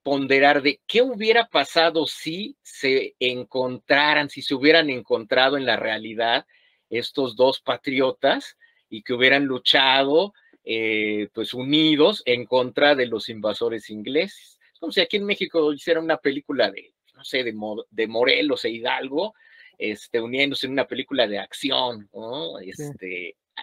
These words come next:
Speaker 1: es-, eso es R R R, y lo entienden muy bien los indios de esa, de esa manera en cómo están codificados los personajes, es decir, héroes y villanos, o cómo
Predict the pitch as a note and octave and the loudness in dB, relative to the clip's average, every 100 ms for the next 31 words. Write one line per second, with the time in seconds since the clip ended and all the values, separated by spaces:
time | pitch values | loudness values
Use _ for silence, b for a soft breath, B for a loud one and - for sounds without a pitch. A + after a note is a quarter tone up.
0 | - C4 - A#3 B3 A3 G#3 G3+ G3 F#3 | -6 -6 -2 -2 0 0 2 0 2 0
1 | F3 E3+ F3 C#3 B2 C3 B B B - | 0 -2 -2 -2 -2 -4 B B B 2
2 | C#3+ D#3 G3+ G#3+ G3+ F#3 F#3 F3 F3 D#3+ | 4 4 2 4 4 2 0 0 2 2
3 | - F3+ D#3+ D#3 C#3+ C#3 C#3+ - _ C3 | 0 -2 0 0 0 0 -2 -2 _ -2
4 | E3+ D3+ C#3 C#3+ D3+ B2+ A#2+ - C3+ D3+ | 0 2 2 2 2 -2 -2 -4 -2 -2
5 | A#2+ G#2+ A#2 - B2 A#2 C3+ - b b | -6 -10 -4 2 2 2 -4 -10 b b
6 | b b _ A2+ A2 G#2 G2+ - - B2 | b b _ -8 -4 -4 -6 -8 2 2
7 | A#2 B2 A#2+ C3 D3 A#2 G#2+ G#2 A#2+ B2 | 2 -2 0 -2 -4 -8 -12 -14 4 6
8 | C3 C3 A#2+ A#2+ A#2 B2+ B2+ B2+ C3+ - | 6 4 -4 -14 0 2 4 0 -4 -8
9 | b b D3+ - D3+ D3 D3+ D#3 | b b -8 4 4 6 4 2